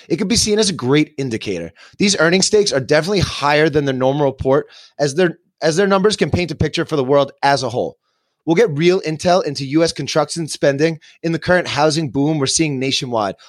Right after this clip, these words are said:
We'll get more info on the continuing recovery in China. So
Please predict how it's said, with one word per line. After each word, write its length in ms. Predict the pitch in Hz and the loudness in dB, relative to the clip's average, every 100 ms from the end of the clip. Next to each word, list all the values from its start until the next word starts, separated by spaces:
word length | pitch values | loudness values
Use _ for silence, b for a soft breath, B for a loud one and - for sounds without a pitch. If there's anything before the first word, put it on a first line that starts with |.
| b | b
We'll 100 | 151 | 0
get 160 | 190 170 | 2 2
more 260 | 147 165 | 2 2
info 280 | 160 151 170 | 2 0 2
on 220 | 165 139 | 4 2
the 60 | 135 | -2
continuing 480 | 135 113 165 160 151 | -6 -6 -4 -4 -6
recovery 460 | 139 156 135 143 - | -2 -2 0 -4 -4
in 160 | 147 143 | -8 -4
China. 380 | 156 131 101 B B B | 0 0 -2 B B B
So 280 | - 175 | 2 2